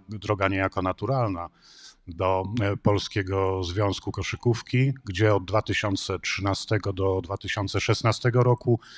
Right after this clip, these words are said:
byłeś rzecznikiem tegoż związku. Ostatnio zajmujesz się obserwowaniem i promowaniem kariery Jeremiasza Sochana, Jeremiego, który gra w San Antonio Spurs, jeśli dobrze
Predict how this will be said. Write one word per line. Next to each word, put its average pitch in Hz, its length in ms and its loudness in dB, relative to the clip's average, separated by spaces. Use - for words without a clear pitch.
byłeś 107 480 2
rzecznikiem 110 640 2
tegoż 98 360 0
związku. 87 600 -4
Ostatnio 147 920 6
zajmujesz 123 540 4
się - 400 0
obserwowaniem 104 840 2
i 98 60 2
promowaniem 92 800 2
kariery 90 640 0
Jeremiasza 104 720 2
Sochana, 117 560 4
Jeremiego, 101 760 2
który 92 360 -4
gra 92 260 -2
w - 60 -6
San 95 220 2
Antonio 87 420 0
Spurs, - 580 -6
jeśli 90 280 -8
dobrze 87 440 -4